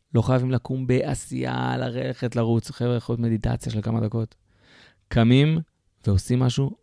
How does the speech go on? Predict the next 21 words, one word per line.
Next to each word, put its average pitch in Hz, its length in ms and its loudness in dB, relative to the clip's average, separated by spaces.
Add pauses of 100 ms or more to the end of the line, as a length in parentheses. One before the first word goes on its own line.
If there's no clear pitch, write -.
בשבילכם, 101 580 0
כי 104 120 -10
זאת 101 140 -6
הדרך 110 360 -2
היחידה 113 440 0
שלנו 120 360 0 (440)
להתחיל 120 600 0
להניע 107 460 2
שוב 113 180 0
את 110 80 -2
הגלגל 107 420 2
הזה 113 220 0 (400)
ולייצר 104 580 2
מומנטום. 110 560 0 (360)
כי 117 120 -2
כשיש 117 460 0
מומנטום, 131 580 0 (260)
יכולים 113 340 0
להגיע 110 540 4 (340)
להישגים 110 540 2
מדהימים. 110 400 8